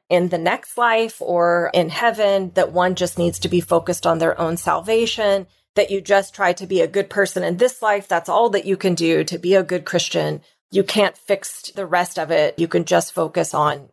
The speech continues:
yourself. And we see a lot of that kind of language generated, especially amongst a lot of evangelical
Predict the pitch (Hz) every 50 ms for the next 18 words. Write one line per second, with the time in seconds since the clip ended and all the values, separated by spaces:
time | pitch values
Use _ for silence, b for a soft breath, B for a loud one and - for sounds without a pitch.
0 | _ _ _ - 175 156 - - 127 76 - - - - 185 180 180 175 - 202
1 | 190 170 156 160 170 175 170 165 170 143 - - - - - 165 160 151 156 151
2 | 156 147 147 - - - - - b b b b b b _ _ _ _ - 202
3 | 190 180 180 175 170 175 175 170 156 165 170 - 214 233 233 - - - 277 285
4 | 285 294 - - 302 294 277 254 254 226 208 190 - - 226 220 202 202 202 190
5 | - 208 190 180 165 165 170 170 170 175 - 185 165 180 175 175 170 165 156 160
6 | 165 165 - - 143 151 131 147 -